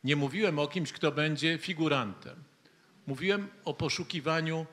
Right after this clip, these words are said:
nie Marcinkiewicza dwa, tylko Dudy dwa, to znaczy kandydata równie poważnego, równie zdolnego pociągnąć nowych wyborców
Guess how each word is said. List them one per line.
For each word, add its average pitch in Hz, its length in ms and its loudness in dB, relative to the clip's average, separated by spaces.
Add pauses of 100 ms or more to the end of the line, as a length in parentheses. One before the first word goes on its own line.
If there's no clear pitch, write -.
(300)
nie 151 280 -4
Marcinkiewicza 123 1000 -4 (100)
dwa, 110 380 -6 (1200)
tylko 143 680 -2 (440)
Dudy 143 400 0
dwa, 101 340 -8
to 123 180 -8
znaczy 139 380 -4
kandydata 160 880 0
równie 180 400 2
poważnego, 143 920 0 (800)
równie 165 640 2 (1700)
zdolnego 165 880 2 (100)
pociągnąć 185 760 0
nowych 175 360 2
wyborców 151 720 -2